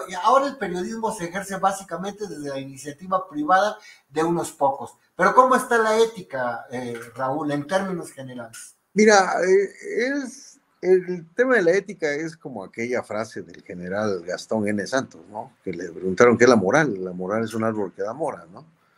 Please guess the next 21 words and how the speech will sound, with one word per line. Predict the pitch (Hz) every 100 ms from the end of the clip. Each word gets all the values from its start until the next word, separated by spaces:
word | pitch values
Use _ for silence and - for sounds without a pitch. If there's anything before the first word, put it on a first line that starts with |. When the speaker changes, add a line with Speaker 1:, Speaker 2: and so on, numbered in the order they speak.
| _ _ _ _
Speaker 2:
Y | 123 135 143
el | 139
caso | 147 202 202
de | 160
la | 139
ética | 147 165 160
en | 107
el | 95 87 90 -
periodismo, | 107 113 117 120 151 143
pues | 107 98
es | 110 -
un | 123
debate, | 120 113 110 147 143
siempre | - 117 104 101
se | 101
da. | 101 - _ _ _ _ _ _ _
Pero, | 143 135 139 139 _ _
por | 139
ejemplo, | 139 190 202
ahí | 202
citaste | 214 - 190 -